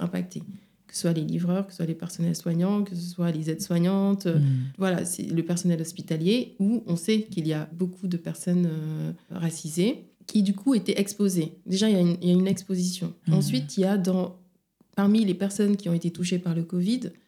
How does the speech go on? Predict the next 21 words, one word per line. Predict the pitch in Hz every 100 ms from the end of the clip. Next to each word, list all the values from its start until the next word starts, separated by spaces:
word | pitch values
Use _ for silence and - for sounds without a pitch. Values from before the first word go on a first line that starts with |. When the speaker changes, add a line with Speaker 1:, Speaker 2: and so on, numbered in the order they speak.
| _ _
Speaker 1:
quelque | - 220 214
part, | 185 196 208 240 - -
en | 180
tant | 214
que | 214
personne | 185 180 175 170
noire, | 180 202
et | 170 170
là, | 170 175
vraiment, | 180 180 185 175 -
on | -
n'avait | 196 214
pas | 220 247
envie | 233 196 190 220 - _ _ _ -
et | 214
de | 220
la | 208
voir, | 185 185 208 254 240
mais | 196 196
aussi | 220 - 220 240
d'arriver | 185 190 202 190 196 262